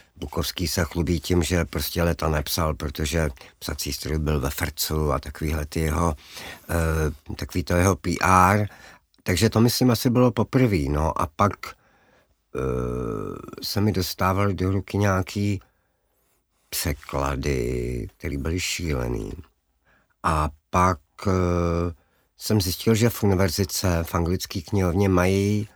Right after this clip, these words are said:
výbor jeho poezie. Takovej, byli to tři básníci v jednom svazku, jak dělal Pingvin.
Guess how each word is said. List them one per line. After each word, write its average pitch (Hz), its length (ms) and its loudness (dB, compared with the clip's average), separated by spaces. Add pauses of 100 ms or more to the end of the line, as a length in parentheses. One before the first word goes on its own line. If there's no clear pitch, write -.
(280)
výbor 101 580 2
jeho 92 220 2
poezie. 87 520 -2
Takovej, 87 420 0
byli 85 240 0
to 98 200 0
tři 101 440 2
básníci 87 680 0
v 85 40 -2
jednom 90 260 0
svazku, 76 440 -6
jak 78 140 -4
dělal 78 240 0
Pingvin. 80 560 0